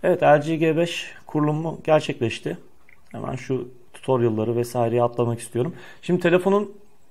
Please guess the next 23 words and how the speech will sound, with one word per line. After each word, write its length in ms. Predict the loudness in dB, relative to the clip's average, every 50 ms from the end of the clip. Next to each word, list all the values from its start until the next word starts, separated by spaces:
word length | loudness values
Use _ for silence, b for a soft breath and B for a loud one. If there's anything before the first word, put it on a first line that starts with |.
| -20 -20 -4 4 6
alt 180 | 6 6 8
tarafta 300 | 6 4 4 4 4 2
herhangi 240 | 2 2 2 0 -2
bir 80 | -2 -2
kapasitif 500 | -6 -4 -2 -4 -4 -4 -6 -8 -6 -4
kontrol 480 | -4 -2 -2 -2 -2 -2 0 0 0 -2 -6 -12 -20 -20 -12 -10
butonları 480 | -10 -8 -4 -4 -2 0 0 2 2
yok. 340 | 2 2 2 0 -6 -18 -20 -12
Tuşlar 360 | -8 -8 -4 2 6 6 6
yine 180 | 6 4 0 -2
sanal 280 | -2 0 0 2 2 2
olarak 340 | 2 2 2 2 2 0
yerleştirilmiş. 720 | 0 2 2 0 -2 -4 -6 -6 -6 -4 -2 -4 -4 -6 -8 B B B B B B B B B
Bu 300 | 8 8 8 8 6 -4 -14 -16 -18 -20 -20 -20 -20 -20 -16
kimi 260 | -4 2 6 6 6
insanın 520 | 6 6 2 0 -2 -2 0 -2 -2 -4 -4 -2
yadırgamadığı 800 | 0 2 4 4 2 4 4 4 2 2 2 2 2 2 0 -2
ama 240 | 0 0 0 2
benim 260 | 2 2 2 0 -2 -2
genelde 340 | 0 0 0 0 0 0
tercih 320 | 0 2 2 2 2 2 0
etmediğim 460 | -2 -2 -2 -2 -2 0 0 0 0
bir 240 | 0 -2 -2 -4